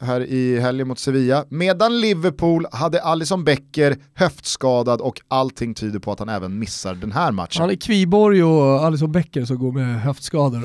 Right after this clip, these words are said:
Speaker 2: och sen så alla då åttio-åringar. Eh, ja, jag tror faktiskt att Atletico tar det. Alltså min magkänsla, för det är ändå den du är ute efter här.
Speaker 1: Ja.
Speaker 2: Alltså, klart att... Eh,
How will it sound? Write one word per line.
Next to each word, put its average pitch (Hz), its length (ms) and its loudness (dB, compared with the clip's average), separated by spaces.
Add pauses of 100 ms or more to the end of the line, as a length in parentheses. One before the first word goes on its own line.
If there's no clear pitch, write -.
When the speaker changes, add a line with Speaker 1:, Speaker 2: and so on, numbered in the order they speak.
Speaker 2:
och 123 140 -6
sen 135 140 -2
så 139 80 -4
alla 139 220 0
då 123 120 -4
åttio-åringar. 127 800 -4 (640)
Eh, 156 120 0 (760)
ja, 170 200 6
jag 180 220 6
tror 233 160 0
faktiskt 190 340 -2
att 180 260 -2
Atletico 165 380 0
tar 180 220 -2
det. 139 80 -4 (300)
Alltså 165 220 -2
min 185 200 4
magkänsla, 190 800 4
för 147 80 -6
det 160 100 0
är 160 180 2
ändå 165 200 2
den 185 340 2
du 160 80 4 (140)
är 151 60 6
ute 143 200 0
efter - 240 -4
här. 117 320 -6
Speaker 1:
Ja. 110 200 -4 (320)
Speaker 2:
Alltså, 147 400 2 (1080)
klart 156 220 0
att... 147 240 -4
Eh, 135 160 2